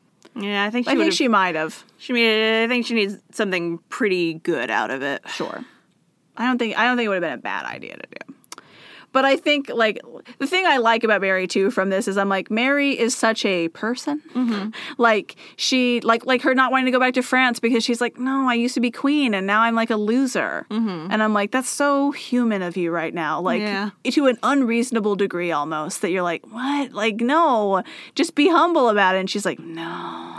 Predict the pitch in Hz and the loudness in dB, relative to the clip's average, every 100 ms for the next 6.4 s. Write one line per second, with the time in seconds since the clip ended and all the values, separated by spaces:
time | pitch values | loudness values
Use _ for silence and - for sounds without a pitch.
0 | - - 175 165 180 175 147 180 - - | -14 -10 -4 -2 -2 -4 -4 -4 -6 -12
1 | - - - - _ 190 180 - 196 196 | -12 -14 -18 -20 _ -14 -14 -12 -12 -10
2 | 196 180 - 208 185 190 247 165 190 254 | -10 -12 -2 0 0 0 0 2 2 4
3 | 254 220 - - 254 247 226 208 202 202 | 4 2 0 2 4 4 2 0 0 2
4 | 208 180 190 180 170 175 175 175 190 165 | 2 4 2 0 -2 -2 -4 -2 -2 -2
5 | - 160 131 175 - 117 107 87 78 76 | -4 -4 -4 -6 -8 -10 -10 -10 -10 -8
6 | 80 - - | -8 -10 -14